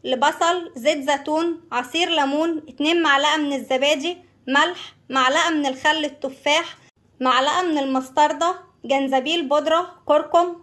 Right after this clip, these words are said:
أورجانو، بصل بودرة، توابل الفراخ، فلفل أسمر، بابريكا، قرفة.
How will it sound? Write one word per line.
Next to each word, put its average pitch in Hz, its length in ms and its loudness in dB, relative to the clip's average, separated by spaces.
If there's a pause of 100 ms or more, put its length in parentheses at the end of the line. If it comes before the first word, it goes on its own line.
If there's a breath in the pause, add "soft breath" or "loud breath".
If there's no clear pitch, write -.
أورجانو، 320 500 2 (460)
بصل 302 480 0
بودرة، 311 420 2 (320)
توابل 302 460 4
الفراخ، 277 500 -2 (340)
فلفل 339 400 2
أسمر، 349 540 -2 (140)
بابريكا، 349 600 0 (340)
قرفة. 330 440 0